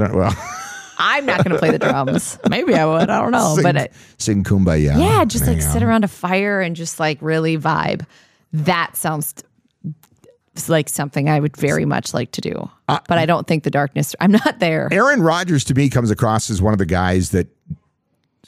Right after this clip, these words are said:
Speaker 1: when something like this pops up, he's like, "I gotta try it." I,
Speaker 2: Wait.
Speaker 1: I think he is a man of great adventure.
Speaker 2: And he's friends with all
Speaker 1: Yeah.
Speaker 2: these, like, these people that are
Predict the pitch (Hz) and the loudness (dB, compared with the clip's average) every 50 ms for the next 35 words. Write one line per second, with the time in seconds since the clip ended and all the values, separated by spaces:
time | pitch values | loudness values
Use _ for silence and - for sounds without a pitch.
0 | _ _ _ _ _ _ - 160 143 135 - - 160 170 - 165 147 139 123 101 | _ _ _ _ _ _ 0 2 2 2 2 2 -2 0 0 0 2 2 2 2
1 | 120 120 - - - 120 117 - - 123 - 131 110 87 104 85 - 92 120 160 | 2 0 0 0 0 0 0 0 0 0 2 2 2 2 2 0 0 0 0 0
2 | - - - - 95 98 101 92 - - - _ _ _ _ _ _ _ _ _ | -2 -2 -2 -2 0 0 0 0 -2 -4 -10 _ _ _ _ _ _ _ _ _
3 | _ _ _ _ _ _ _ _ - - 143 139 - - - 196 - - 185 - | _ _ _ _ _ _ _ _ -4 -4 -2 -2 -2 -2 -4 -2 -2 -2 -2 0
4 | - 220 277 262 - 233 208 160 135 135 131 131 131 131 131 131 107 92 101 104 | -2 -4 -4 0 0 2 2 4 2 2 2 2 2 2 0 0 -2 0 0 2
5 | 104 101 95 90 78 92 85 80 80 - - - 240 240 240 233 220 - - - | 2 2 0 0 0 0 0 0 0 -2 0 0 2 4 2 2 0 -2 -8 -6
6 | - 233 240 403 427 349 208 165 165 - 170 165 170 170 180 185 165 165 160 151 | -4 -4 -2 0 -2 -2 -2 -2 -2 0 2 2 2 2 2 2 2 2 2 0
7 | 147 - - - - - _ _ _ _ - - 175 165 160 - - 185 175 165 | -2 -6 -10 -12 -14 -16 _ _ _ _ -2 0 0 0 0 0 0 0 0 0
8 | - - - 208 214 - 196 160 165 151 165 156 147 143 143 143 - 165 170 _ | -2 -4 -4 -4 -2 0 0 0 0 0 0 0 0 0 -2 -2 -4 -6 -8 _